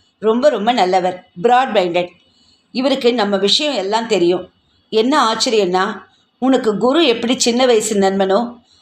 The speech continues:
அதே மாதிரி இவருக்கும் சின்ன வயசுலேருந்து ஒரு சிநேகிதி உண்டாம். உங்களை மாதிரி பவித்திரமான நட்பு. நட்புக்கும் காதலுக்கும் வித்தியாசம் தெரிஞ்ச நல்லவர்.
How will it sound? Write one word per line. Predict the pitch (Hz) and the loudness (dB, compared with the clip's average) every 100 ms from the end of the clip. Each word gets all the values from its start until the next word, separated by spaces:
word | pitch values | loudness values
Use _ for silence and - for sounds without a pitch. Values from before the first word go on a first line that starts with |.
| _ | _
அதே | - 208 226 277 | -4 0 2 2
மாதிரி | 233 202 196 247 | 2 0 0 -2
இவருக்கும் | 208 226 277 - 277 | -2 -2 -2 -2 -2
சின்ன | - 220 247 | 0 0 2
வயசுலேருந்து | 226 208 208 202 202 233 240 - _ | 0 -2 0 0 2 0 -2 -10 _
ஒரு | - 233 | -4 -4
சிநேகிதி | - 233 240 262 247 | -2 0 0 0 0
உண்டாம். | 180 180 180 - - _ _ _ _ _ | 0 0 0 -2 -14 _ _ _ _ _
உங்களை | - 254 254 233 | -4 0 2 2
மாதிரி | 208 208 233 | 2 0 0
பவித்திரமான | - 202 247 254 247 208 233 | 0 -2 0 0 0 0 0
நட்பு. | 247 185 - 196 - _ _ _ _ _ | 0 -2 -2 -6 -6 _ _ _ _ _
நட்புக்கும் | 220 226 226 - 285 269 262 | -4 -2 -2 -4 -2 0 -2
காதலுக்கும் | 254 214 240 233 220 247 | 0 0 0 -4 -2 0
வித்தியாசம் | 240 214 254 247 247 214 | 0 0 0 0 0 -2
தெரிஞ்ச | 208 196 277 | 0 2 2
நல்லவர். | 220 190 208 185 - | 2 2 2 0 -2